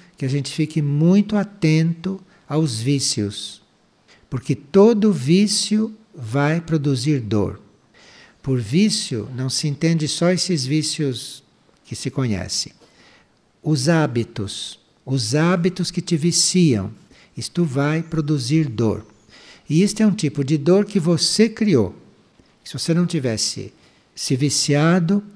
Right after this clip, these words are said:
se você não tivesse se habituado, aquele tipo de dor você não teria. Teria, eventualmente,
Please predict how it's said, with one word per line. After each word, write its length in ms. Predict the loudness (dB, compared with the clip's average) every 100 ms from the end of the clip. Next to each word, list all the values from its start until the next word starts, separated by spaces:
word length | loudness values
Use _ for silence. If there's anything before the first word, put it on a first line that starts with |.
| -20 -18
se 140 | -10
você 180 | -4 -2
não 140 | -2
tivesse 500 | -4 -2 -2 0 -2
se 160 | -2 -2
habituado, 960 | -2 -4 0 2 4 4 4 2 0 0 -14 _ _
aquele 480 | -10 -4 4 6 6
tipo 320 | 2 0 0
de 120 | 0
dor 460 | 2 6 6 6 2
você 320 | -2 -2 -2
não 160 | 0 -2
teria. 540 | 0 -2 -2 -4 -8 -8
Teria, 300 | -4 -2 -2
eventualmente, 800 | -2 -4 -2 -2 -2 -4 -6